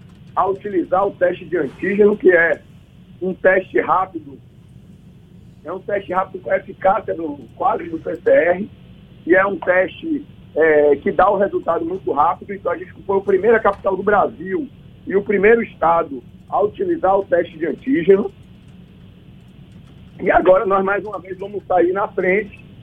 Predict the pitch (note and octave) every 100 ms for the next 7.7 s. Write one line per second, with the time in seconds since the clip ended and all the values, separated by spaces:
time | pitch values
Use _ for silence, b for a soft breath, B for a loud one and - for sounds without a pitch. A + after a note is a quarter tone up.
0 | - - - - E3 G3+ G3 G3 G3 F#3
1 | G3 G3 F#3 F#3+ F3+ G3 G#3+ G3+ - -
2 | G#3 G#3+ F#3+ F#3 - E3 F3+ - - B2
3 | - - - - - - - - - -
4 | - - - D3 D3 D3+ D3+ C#3+ C#3+ F3
5 | A3 F#3 E3+ G3+ G#3 G#3+ G#3+ G#3+ A#3+ G#3+
6 | A3 A#3+ G#3 - G#3 F3+ F3+ - F3+ D#3
7 | E3+ C#3 - F3 F#3 G3